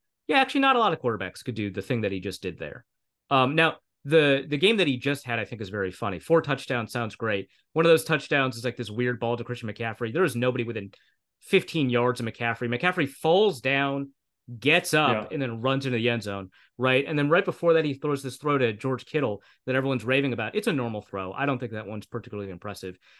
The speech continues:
Speaker 1: Um, but some of the other touch, like the throw to, um,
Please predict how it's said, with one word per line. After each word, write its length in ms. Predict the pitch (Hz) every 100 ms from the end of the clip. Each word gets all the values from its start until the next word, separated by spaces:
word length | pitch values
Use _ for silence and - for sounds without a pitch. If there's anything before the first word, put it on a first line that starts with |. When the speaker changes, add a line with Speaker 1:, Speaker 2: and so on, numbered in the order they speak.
| _ -
Speaker 1:
Um, 400 | 139 123 120 120
but 140 | 240 -
some 120 | 269
of 60 |
the 60 | 285
other 160 | 262 202
touch, 180 | 233
like 160 | 196 160
the 120 | 151
throw 260 | - 208 214
to, 300 | 190 170 156
um, 420 | 139 123 113